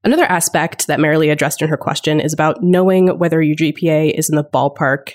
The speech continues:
that a particular school is looking for. And so how should students compare their G P A to the posted G P A range of the schools that they're looking for?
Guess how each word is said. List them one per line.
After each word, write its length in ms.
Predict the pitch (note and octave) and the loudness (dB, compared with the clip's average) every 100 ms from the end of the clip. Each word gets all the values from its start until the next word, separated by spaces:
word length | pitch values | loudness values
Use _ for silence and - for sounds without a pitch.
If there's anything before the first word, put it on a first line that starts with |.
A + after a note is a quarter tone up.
| - | -4
that 100 | D3+ | -4
a 40 | |
particular 380 | - - - - | -4 -6 -4 -4
school 220 | - - | -4 -6
is 80 | - | -6
looking 200 | - - | -6 -6
for. 380 | - C#3+ - - - - - | -4 -4 -2 -4 -10 -18 -6
And 100 | G3 | -2
so 340 | G3 F#3 F#3 - | 2 2 2 0
how 220 | - A3+ | -4 -2
should 180 | B3 A3+ | 0 -2
students 440 | - F#3 E3+ E3+ | 0 2 4 2
compare 640 | - E3+ - E3+ E3 D#3+ D#3 - - | 0 -4 0 0 2 0 -2 -14 -12
their 240 | E3+ F3 F3 | -2 0 2
G 160 | E3+ | 0
P 220 | D#3+ F3+ D#3 | 0 0 2
A 320 | D3+ D3+ - - | 2 0 -2 -2
to 360 | E3 D3+ C#3+ - _ _ | 2 2 -2 -10 _ _
the 80 | E3+ | -2
posted 340 | F3+ E3+ F3+ | 0 0 -2
G 140 | D3+ D3 | -2 -2
P 200 | D#3 D3 | -2 0
A 100 | C#3+ | 0
range 560 | D3+ D#3+ D3+ - C#3+ - - - | 0 0 2 0 -4 -8 -18 -6
of 160 | E3+ C#3+ | -6 -4
the 80 | |
schools 320 | D3+ D#3 D#3 D3+ | -2 0 0 -2
that 120 | C3+ | -4
they're 100 | D3 | -2
looking 320 | D#3+ D3+ D3 | -2 -2 -4
for? 440 | - C3+ - - | -2 0 0 -2